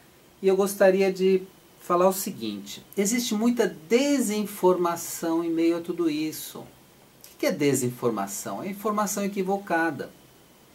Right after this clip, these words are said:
Então, tem pesso-, ah, algumas pessoas que dizem assim: "Ah,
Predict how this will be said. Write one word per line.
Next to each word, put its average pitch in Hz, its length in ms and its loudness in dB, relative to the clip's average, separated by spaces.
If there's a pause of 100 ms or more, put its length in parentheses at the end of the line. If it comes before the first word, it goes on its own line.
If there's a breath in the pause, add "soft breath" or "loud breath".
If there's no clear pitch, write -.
(420 loud breath)
Então, 247 320 2
tem 233 180 0
pesso-, 185 480 0
ah, 135 180 0
algumas 143 320 0
pessoas 160 440 2
que - 140 -6
dizem 175 260 0
assim: 156 380 -2 (480 loud breath)
"Ah, 240 340 6